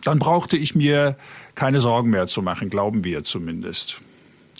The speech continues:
Zumindest nicht darum, was und wie viel ich essen und trinken könnte, wie es mit meiner Kleidung ist, äh, oder mit dem nächsten Urlaub oder wenn mal wieder etwas kaputt geht, die berühmte Waschmaschine, die dann plötzlich kaputt geht. Wenn ich genug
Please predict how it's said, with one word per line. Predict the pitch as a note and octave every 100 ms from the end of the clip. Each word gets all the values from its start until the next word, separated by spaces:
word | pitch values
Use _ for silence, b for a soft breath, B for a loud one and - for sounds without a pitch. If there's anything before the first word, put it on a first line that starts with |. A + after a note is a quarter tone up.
| -
Zumindest | - C#3 G3+ G3
nicht | D3+ -
darum, | C3 D#3+ G#3+ A#3 A#3 F3
was | C3 E3+ -
und | - D3+ C#3 D3
wie | D3
viel | C3 - F3 F3 -
ich | C3+ -
essen | F3+ F3 F3 E3 E3
und | - A3+ -
trinken | F3+ F3+ E3+ E3+ E3 - B B B B
könnte, | F3 E3 E3 D#3+ D3+ D3 D3+ -
wie | C#3 D3
es | C#3+ -
mit | C3+
meiner | B2 A2+ G2
Kleidung | - E3 D#3+ D#3+ D#3 D3+
ist, | D3+ D3+ D3+ - -
äh, | B2+ C3 B2+
oder | C#3+ C#3 C3
mit | B2+ A#2
dem |
nächsten | A2+ A#2 - B2
Urlaub | C3 E3+ F3 D#3+ D#3 D#3
oder | D#3 D#3 C#3
wenn | B2+
mal | B2+ B2
wieder | B2 A#2
etwas | A2 A2+ -
kaputt | A2 F#3 F#3
geht, | D#3+ D#3+ - -
die |
berühmte | A#2 B2 C#3 C#3 B2+
Waschmaschine, | A#2+ C#3 D3+ C3 C#3 C3 B2
die | B2+
dann | A#2+ A2
plötzlich | B2+ - A2
kaputt | - - A#2+
geht. | - A2+ A2+ _ B B B B B B B B B _ -
Wenn | F3
ich | A#3 -
genug | F3+ F#3+ F#3